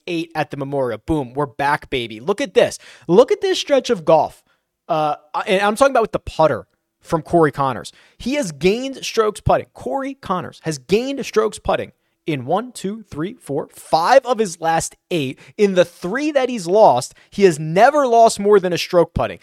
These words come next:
So he is now, since the Players' Championship, which was three months ago, he's a positive putter. Actually, if you go back even further than that, you go back to the start of the season,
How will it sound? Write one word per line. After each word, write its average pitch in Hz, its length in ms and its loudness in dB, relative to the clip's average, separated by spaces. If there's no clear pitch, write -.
So - 120 -6
he 247 340 -6
is 202 140 -6
now, 190 600 -4
since - 380 -4
the 302 100 -8
Players' 269 380 -2
Championship, 190 640 -6
which - 140 -16
was 104 140 -18
three 240 260 -8
months 254 320 0
ago, 147 340 -2
he's 202 260 -6
a 254 80 -2
positive 147 640 -2
putter. 170 200 -4
Actually, 208 280 -6
if 156 80 -10
you 156 40 -14
go 220 100 -2
back 262 200 -2
even 151 140 -10
further 139 400 -8
than 202 80 -8
that, 220 160 -6
you 160 40 -10
go 196 120 4
back 254 140 0
to 165 80 -10
the 151 40 -6
start 165 200 -2
of 131 40 -8
the 120 60 -14
season, 175 580 -8